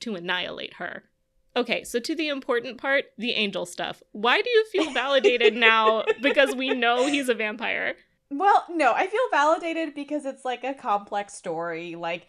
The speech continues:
Speaker 2: he's not just, like, some little lurker. Like, he, he is complicated. He's trying to vindicate,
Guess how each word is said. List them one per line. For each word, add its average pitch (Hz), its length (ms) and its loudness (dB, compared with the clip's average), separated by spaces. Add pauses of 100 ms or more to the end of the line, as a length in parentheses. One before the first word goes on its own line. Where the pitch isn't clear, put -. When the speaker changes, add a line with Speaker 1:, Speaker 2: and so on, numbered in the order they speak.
Speaker 2:
he's 262 320 -8
not 277 260 4
just, 311 220 0
like, 320 200 0
some 311 280 -4
little 277 300 0
lurker. 196 600 -2
Like, 185 180 -6
he, 214 460 -10
he 220 480 -10
is 214 140 -6
complicated. 196 1040 -6
He's 190 180 -14
trying 180 520 -8
to 170 680 -12
vindicate, 214 840 -6